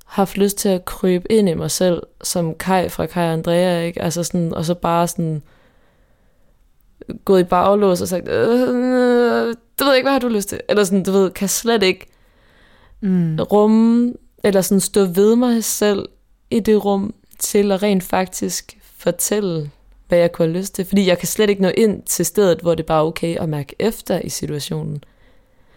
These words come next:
Speaker 1: For så tænker jeg, "Ah, men, okay, men så skal jeg lige finde ud af det først," og så, så dør, ja, sådan sexmagien, eller hvad man skal kalde den der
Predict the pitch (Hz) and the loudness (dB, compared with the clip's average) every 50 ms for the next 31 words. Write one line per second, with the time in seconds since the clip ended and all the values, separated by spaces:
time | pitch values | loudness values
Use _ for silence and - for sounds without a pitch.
0 | _ _ - - 185 180 196 196 196 - 196 185 180 180 170 165 160 160 160 160 | _ _ -6 -2 0 0 0 0 0 0 0 2 2 2 2 2 2 0 0 -2
1 | - - - - _ _ _ _ _ _ _ - 185 180 175 170 165 165 160 156 | -4 -8 -10 -14 _ _ _ _ _ _ _ -2 0 2 2 2 0 0 -4 -6
2 | - _ _ _ _ _ _ - - _ - - - - - - - - - _ | -8 _ _ _ _ _ _ -20 -20 _ -20 -20 -20 -20 -20 -20 -20 -20 -20 _
3 | - - 190 170 190 180 175 196 220 220 - - - - 214 190 185 196 196 - | -6 -2 0 2 2 4 4 2 0 0 -2 -6 -2 0 2 2 4 2 2 2
4 | 202 196 175 151 160 220 233 233 - - 170 175 165 - - 170 - - 220 220 | 4 4 2 2 2 2 0 2 2 4 4 4 2 2 -2 -2 0 0 0 -2
5 | 214 _ _ _ _ _ _ - - - - 254 247 247 - 240 226 196 170 156 | -4 _ _ _ _ _ _ -8 -4 -2 0 0 -2 0 2 2 4 4 4 4
6 | 147 143 101 76 58 55 - 175 170 170 - 175 165 160 151 156 - - - - | 4 2 2 0 -2 0 2 2 2 2 0 -2 -2 -2 -4 -6 -6 -4 -2 -2
7 | 180 175 - - 170 160 156 - 175 165 156 151 156 156 156 151 165 165 170 170 | -2 -2 -4 -4 -4 -4 -4 -4 -6 -4 -6 -4 -2 -2 -2 0 0 2 2 2
8 | 160 156 - - 160 151 - - 180 170 160 165 175 180 180 165 151 147 - 156 | 0 -2 -4 -8 -10 -10 -4 -2 0 0 2 0 0 0 0 0 0 0 -2 -2
9 | 156 156 151 147 147 147 151 | -2 0 -2 -2 -2 -4 -6